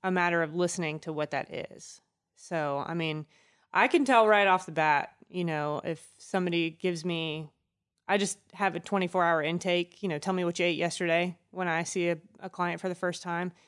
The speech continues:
And I can kinda tell, like, okay, this is what's happening. This is what they're coming to me with, is what's quote unquote wrong with them or what needs to be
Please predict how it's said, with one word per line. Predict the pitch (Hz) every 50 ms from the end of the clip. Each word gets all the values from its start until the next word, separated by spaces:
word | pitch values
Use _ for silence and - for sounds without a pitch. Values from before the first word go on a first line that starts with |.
| _ _ _ _
And | 214 233
I | 240
can | 247 311 294
kinda | 240 254 226 190 165
tell, | - 175 170 165 151 151 147 151 - _ _ - _ _ _ _ _ _ _ _ _ _ _ _ _ _ _
like, | 143 147 151 - _ _ -
okay, | 214 208 - 190 175 170
this | 160 185 175
is | 208 190 180 170 - - 165 _ _ _ _ _ _ _
what's | _ 190 190 - -
happening. | - - 185 190 190 190 185 190 190 185
This | 185 165
is | 190 185 175
what | 180 180 - - _ _ _ _ _
they're | - 214 220 214
coming | 214 - - 254 233 233 226 220
to | 214 -
me | 220 214 202 202
with, | 196 190 190 185 185 185 185 175 - - -
is | 185 170 160 160 156 - _ _ _ _ _ _ _ _ _
what's | 185 185 170 - - -
quote | - 208 190 180
unquote | 175 175 - 180 175 - -
wrong | 160 170 190 202 196 196 190 190 196 202 202 202
with | 208 214 214
them | - 202 190 190 185 185 190 196 208 214 - _ _ _ _ _ _ _ _ _
or | - 175
what | 170 170
needs | 180 185 180 170
to | - -
be | 175 170